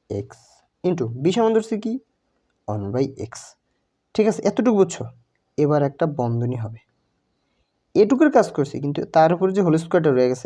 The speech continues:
এটার কাজ করছি না। তাহলে মাইনাস, এখানে, এখানে এক্স স্কয়ার, এক্স স্কয়ার তো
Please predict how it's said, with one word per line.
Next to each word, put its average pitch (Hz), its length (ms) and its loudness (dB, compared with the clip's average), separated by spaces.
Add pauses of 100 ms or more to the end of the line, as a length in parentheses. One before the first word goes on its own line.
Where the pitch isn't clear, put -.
এটার 151 220 -6
কাজ 165 100 -2 (100)
করছি 170 240 -4 (300)
না। 101 80 -8 (520)
তাহলে 127 220 2 (100)
মাইনাস, 139 340 0 (400)
এখানে, 202 240 0
এখানে 202 200 2 (420)
এক্স 143 120 -8 (100)
স্কয়ার, 185 220 -2
এক্স 175 180 -16
স্কয়ার 170 240 -4
তো 156 40 -2